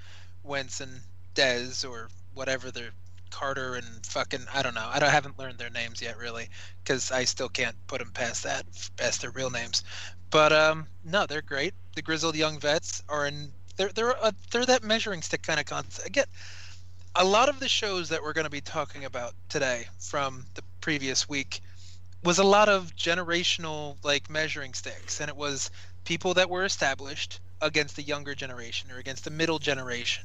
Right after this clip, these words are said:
or somebody trying to cut their teeth or make their bones off of somebody a little more established. And you, you saw a lot of the old guard,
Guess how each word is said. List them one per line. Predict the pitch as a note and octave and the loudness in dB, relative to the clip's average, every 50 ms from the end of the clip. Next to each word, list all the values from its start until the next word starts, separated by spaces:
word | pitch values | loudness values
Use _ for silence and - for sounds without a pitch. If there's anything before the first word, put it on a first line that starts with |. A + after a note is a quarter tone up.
| - - | -8 -8
or | - C#3 C#3 C3 C3 B2+ - - - - - - | -8 -8 -6 -6 -6 -8 -8 -8 -8 -8 -2 2
somebody | - - D#3 D3 C#3+ D3+ D3 C#3+ | 2 4 4 4 4 4 4 4
trying | C#3 - - - D#3 D3+ D#3 D3+ D3+ C#3+ | 4 4 2 4 6 6 6 4 2 0
to | - D3+ | -4 -4
cut | - - D#3+ D#3 - - | 0 2 2 2 2 0
their | D#3 D3 | -4 -6
teeth | C#3+ - F3+ E3+ D3 - - | -4 -2 -2 -2 -2 -2 -4
or | D3 | -6
make | C#3 C#3 C#3 C3+ - | -4 -4 -4 -4 -4
their | - D3+ | -4 -4
bones | C3+ C#3+ F3 F3+ E3+ D#3 D3+ D3 C#3+ - - - | 2 4 4 6 4 2 -2 -4 -6 -8 -6 0
off | C#3+ D3+ D3+ D#3 D3+ - - - | 2 4 4 4 4 0 -2 0
of | D3+ C#3+ C#3 C3+ C3+ C3 C3 - - - - - - - - | 2 2 2 2 0 -2 -4 -6 -8 -8 -8 -10 -10 -8 -6
somebody | - - - - D#3+ D3+ C#3+ C#3 C#3+ C#3 C#3 C#3+ | -4 0 2 2 2 2 2 0 0 2 2 2
a | D3 | 0
little | C#3 C#3+ C#3 C3+ C3 | 0 -2 -4 -4 -6
more | C3 B2+ A#2+ B2 | -8 -8 -6 -6
established. | - - - E3+ D#3+ D3 C3+ B2 A#2 A2+ - - - - - - | -4 0 2 2 2 2 0 -4 -10 -8 -8 -8 -8 -8 -6 0
And | D3+ D3+ D3+ C#3+ C#3+ C#3+ C3+ - - - - - - - - - | 2 4 4 4 2 0 -6 -10 -10 -10 -10 -10 -10 -10 -8 -8
you, | E3 E3 E3 E3+ | -6 -6 -6 -6
you | - F3 E3 | -4 -2 -2
saw | - - G3+ G3 F#3+ E3+ F3 | 0 2 4 4 4 4 4
a | |
lot | E3+ E3 E3 D#3+ D#3+ D#3 | 6 6 6 6 6 4
of | D3 C#3 C3+ | 2 -2 -4
the | C#3+ C#3 C#3+ C#3 C3+ C#3 - | -4 -4 -2 -2 -4 -4 -6
old | D3 D3 C#3+ C#3+ C#3 - | -4 -4 -4 -4 -6 -2
guard, | - D3 C#3 C3+ C#3 C3+ | 0 2 2 2 2 0